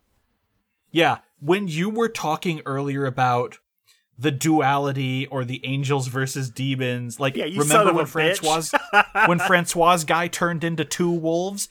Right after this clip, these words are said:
Speaker 1: That's part of this.
Speaker 2: Oh my God, dude. That's fucking
Speaker 1: Yes.
Speaker 2: This sounds like it kicks ass, dude.
Speaker 1: This sounds insane on a level that I wanna see in English someday. It sounds like a terrible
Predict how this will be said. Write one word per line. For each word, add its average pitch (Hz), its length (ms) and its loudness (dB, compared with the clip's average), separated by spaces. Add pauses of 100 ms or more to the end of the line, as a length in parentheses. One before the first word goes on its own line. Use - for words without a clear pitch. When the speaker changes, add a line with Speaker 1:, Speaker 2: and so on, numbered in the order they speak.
(200)
Speaker 1:
That's 135 420 0
part 160 340 2
of 139 180 -2
this. - 580 0 (500)
Speaker 2:
Oh 127 160 -14
my 120 100 -8
God, 135 360 -8
dude. 165 320 -10 (300)
That's 226 220 -10
fucking - 360 0
Speaker 1:
Yes. 135 480 0 (1120)
Speaker 2:
This 285 160 -6
sounds 247 260 4
like 196 140 2
it 147 160 -10
kicks - 320 0 (100)
ass, 147 360 -6
dude. 165 400 -6 (920)
Speaker 1:
This 285 380 0
sounds 214 840 -2 (460)
insane 196 920 -2
on 151 160 -2
a 156 60 0
level 120 360 -4
that 127 140 -8
I 190 80 -2
wanna 262 260 -4
see 175 180 -2
in 131 100 -2
English 101 320 -6
someday. 98 400 -8
It - 160 -6
sounds 247 320 -2
like 202 140 -8
a 170 100 -12 (140)
terrible 135 920 -2